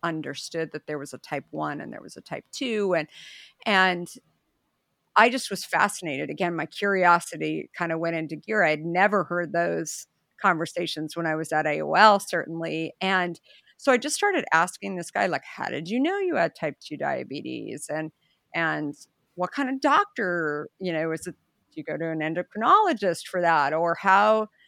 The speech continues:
I mean, what were your signs? How, like, how many people have this disease?" All of these things. And then as I started looking it up,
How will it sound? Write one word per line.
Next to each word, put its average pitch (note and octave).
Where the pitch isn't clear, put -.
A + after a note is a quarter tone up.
I F3+
mean, F#3+
what F#3+
were A#3+
your B3
signs? E3
How, F3
like, D#3+
how -
many C#4+
people C4+
have D#4
this F#3+
disease?" D3+
All A#3
of A#3+
these G3+
things. C4+
And B3
then B3+
as G#3+
I A#3+
started C#4
looking F#3+
it E3
up, A#3